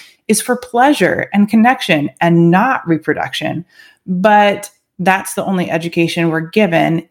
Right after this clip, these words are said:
if any, right? And so shame appears when we try and hold things in the darkness, because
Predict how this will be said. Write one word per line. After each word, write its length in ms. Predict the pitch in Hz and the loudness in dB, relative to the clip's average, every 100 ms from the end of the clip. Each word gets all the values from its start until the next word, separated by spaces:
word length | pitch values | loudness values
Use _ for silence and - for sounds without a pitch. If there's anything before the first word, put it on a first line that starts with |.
| _ | _
if 360 | 254 240 - - _ | 2 2 -2 -12 _
any, 500 | 196 196 147 - - _ | 2 2 2 -4 -12 _
right? 400 | 165 165 190 - - - - - - | 0 0 0 -4 -18 -20 -20 -8 0
And 260 | 208 208 | 4 4
so 600 | 190 214 202 196 190 190 - | 4 4 4 4 2 0 -4
shame 440 | - 214 226 262 | -6 -4 -2 -2
appears 720 | 202 190 - 165 160 165 160 - | -2 -2 0 0 2 0 -2 -6
when 320 | 185 180 185 | -2 0 2
we 100 | 185 | 2
try 280 | 190 - 190 | 0 0 2
and 100 | 185 | 2
hold 420 | 180 185 185 180 | 2 2 2 0
things 480 | - 180 170 165 160 - - | -2 0 2 2 0 -8 -2
in 240 | 170 160 | 0 2
the 80 | 156 | 0
darkness, 720 | 156 143 143 - - 147 - - - | 2 0 -2 -10 -10 -8 -10 -10 -2
because 680 | 175 180 180 170 165 165 165 | -2 2 2 4 4 4 0